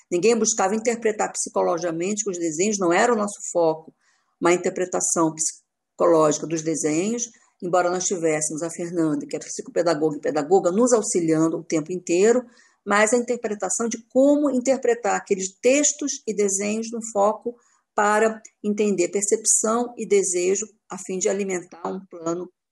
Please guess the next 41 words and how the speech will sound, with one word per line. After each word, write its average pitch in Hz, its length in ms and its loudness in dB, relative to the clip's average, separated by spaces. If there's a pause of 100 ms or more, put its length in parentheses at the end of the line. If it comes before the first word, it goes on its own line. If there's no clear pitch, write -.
de 160 160 -14
desenvolvimento 170 440 -6
sustentável. - 580 -4 (260)
Esse 220 280 4
mapa 175 420 4
ilustra 170 420 0
a 180 40 6
localização 185 680 2
de 165 140 -10
todas 233 360 4
as 208 120 0
unidades 170 460 -2
que 233 100 -2
participaram, 190 880 -2 (360)
de 254 80 0
uma 240 120 2
certa 208 320 -2
maneira, 185 440 -2
no 220 140 -2
município 202 460 -4
do 170 60 -12
Rio 175 160 -6
de 165 80 -10
Janeiro, 160 400 -4
né? 160 80 -6
Vocês, 165 240 -6
vocês - 240 -6
estão 180 160 -4
enxergando 170 520 0
ali 156 280 -2 (460)
a, 156 340 2 (800)
o - 60 -8
território 175 540 4
do 185 80 4
município, 190 640 -2
e 208 40 -10
essas 226 220 0 (300)
gotinhas 160 520 -4
azuis 196 520 0
são 208 160 0
exatamente 214 840 -2